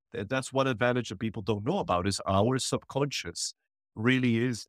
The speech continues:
at our service. And it is a huge competitive advantage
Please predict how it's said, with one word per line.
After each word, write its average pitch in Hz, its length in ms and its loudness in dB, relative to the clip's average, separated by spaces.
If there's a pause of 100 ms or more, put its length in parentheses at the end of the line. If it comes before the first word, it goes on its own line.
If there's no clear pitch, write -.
at 110 280 2
our 92 180 2
service. - 920 -2 (840)
And 113 160 4
it 120 100 6
is 127 400 2
a 98 140 0
huge 147 760 0 (320)
competitive 107 440 0
advantage 92 560 -2